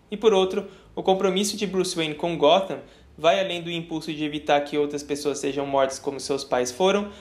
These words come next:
mas também se trata do desejo de reconstruir a cidade que os seus pais ajudaram a deteriorar.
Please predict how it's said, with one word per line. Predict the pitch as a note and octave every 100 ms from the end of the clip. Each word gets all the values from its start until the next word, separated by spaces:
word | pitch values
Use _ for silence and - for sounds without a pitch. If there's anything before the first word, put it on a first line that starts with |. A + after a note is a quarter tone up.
| - -
mas | F#3
também | F#3 F#3 F3+
se | G3+
trata | F#3+ F3 F3
do | E3+
desejo | E3+ E3 F3 E3+
de | E3+
reconstruir | D3 G3 - A3+ G#3+ - F3 F#3+ A#3
a |
cidade | A3 F#3+ E3 D#3 E3+
que | E3+
os | G#3
seus | G3 G#3+
pais | - D3+ D3
ajudaram | E3+ D#3 C#3 C#3+
a |
deteriorar. | D3+ D3 D3 E3 D#3+ -